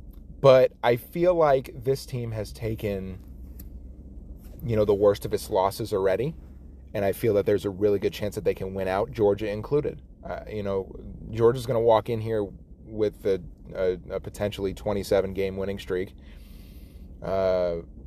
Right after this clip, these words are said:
regular season winning streak, a chance to go to twenty-eight, and Tennessee has a chance to stop that in their house, and I think that's a big, big thing,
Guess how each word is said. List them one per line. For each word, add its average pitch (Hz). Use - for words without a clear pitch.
regular 104
season 95
winning 92
streak, 104
a 90
chance 104
to 107
go 101
to 92
twenty-eight, 95
and 95
Tennessee 110
has 110
a -
chance 107
to -
stop 110
that 110
in 110
their 104
house, 127
and 90
I 87
think 92
that's 92
a -
big, 98
big 101
thing, 98